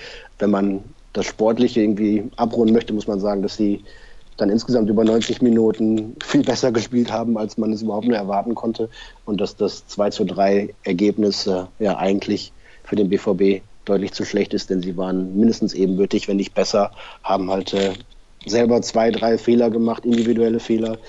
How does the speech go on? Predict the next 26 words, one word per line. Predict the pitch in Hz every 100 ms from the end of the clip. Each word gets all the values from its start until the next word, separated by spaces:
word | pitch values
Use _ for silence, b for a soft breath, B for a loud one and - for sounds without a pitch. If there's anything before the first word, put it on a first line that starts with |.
| B B
die | 110
unter | 107 98
anderen | 104 92
Umständen | 110 110 113 101
vielleicht | 117 113 -
auch | 95
nicht | 113 -
so | 123 120
passieren, | 117 110 - 117 113 110 B B B -
ähm, | 98 98 98
und | 101 95
haben | 104 101
jetzt | -
eine | 101 113 123
Hypothek | - 104 - 101
von | 104 98
zwei | - 98
zu | - 98
drei, | 95 101
mit | 101 95
der | 101
sie | 104
in |
das | 101 -
Rückspiel | 95 - - 101
gehen, | 98 98